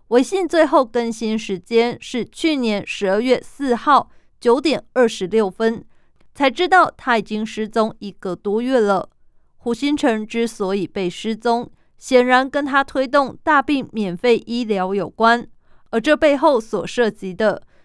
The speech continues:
正是当前大陆一般民众，尤其是城乡居民所面临的医疗问题。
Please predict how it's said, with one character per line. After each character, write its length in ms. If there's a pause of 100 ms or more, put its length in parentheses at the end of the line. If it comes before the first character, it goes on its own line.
正 160
是 200
当 300
前 300
大 200
陆 180
一 100
般 220
民 280
众， 300 (300)
尤 160
其 200
是 240
城 320
乡 280
居 180
民 260
所 240
面 280
临 160
的 200
医 140
疗 180
问 200
题。 400